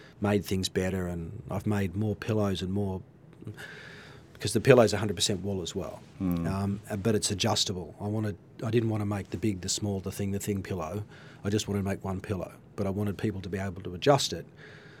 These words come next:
Speaker 1: for their sleeping style and how hard or soft their mattress was, 'cause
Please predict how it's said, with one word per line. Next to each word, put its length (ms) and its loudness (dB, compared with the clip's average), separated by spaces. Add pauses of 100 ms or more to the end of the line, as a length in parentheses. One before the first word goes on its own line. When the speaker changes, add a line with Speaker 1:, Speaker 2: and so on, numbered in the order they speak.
(240)
Speaker 1:
for 380 8
their 100 4
sleeping 380 4
style 400 -2 (160)
and 160 -2
how 220 0
hard 220 -2
or 60 -6
soft 300 -4
their 80 -4
mattress 400 -4
was, 240 -10
'cause 100 -4